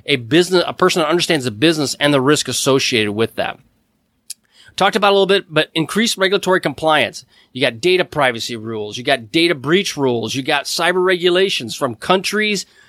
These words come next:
to states to counties. And it's all r-, v-, ranging from all over the globe. So it's getting worse and worse and worse. Now, there's good things with this regulations that's important. However, at the end of the day,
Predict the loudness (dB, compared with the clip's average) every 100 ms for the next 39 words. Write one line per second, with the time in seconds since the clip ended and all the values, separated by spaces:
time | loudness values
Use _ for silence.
0 | _ -6 -2 -2 2 4 2 0 -12 -14
1 | _ _ -8 -6 -6 -4 -2 -2 -2 -6
2 | -8 -12 -2 2 2 2 2 4 4 2
3 | 0 0 -2 -2 2 2 2 0 -4 -4
4 | -2 2 4 2 0 -10 -20 -20 -8 0
5 | 2 2 2 2 2 0 -6 0 0 0
6 | _ -20 -2 -2 0 2 2 2 2 2
7 | 0 -2 0 0 -2 0 0 -2 -8 _
8 | _ -6 -2 -2 -2 -4 -2 -2 -2 0
9 | 0 0 -2 -2 0 0 2 2 2 0
10 | -2 -2 -2 -4 -2 0 0 -2 -4 0
11 | 2 2 -2 -2 -2 0 -2 -2 -2 0
12 | -2